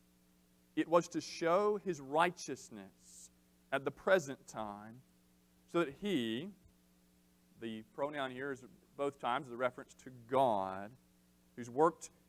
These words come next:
to redeem us by the blood of Jesus," verse twenty-four, "who had passed over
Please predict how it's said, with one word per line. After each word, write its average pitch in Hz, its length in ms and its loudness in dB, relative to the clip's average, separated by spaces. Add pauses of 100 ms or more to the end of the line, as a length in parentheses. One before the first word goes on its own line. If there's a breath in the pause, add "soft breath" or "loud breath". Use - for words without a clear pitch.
(140)
to 160 100 -4
redeem 160 520 0
us 175 280 2
by 160 100 0
the 139 80 -8
blood 139 220 2
of 123 100 -10
Jesus," 175 460 -8
verse 139 180 -10
twenty-four, 165 800 -6 (300 soft breath)
"who 147 100 -2
had 139 220 -2 (180)
passed 180 460 0
over 185 500 2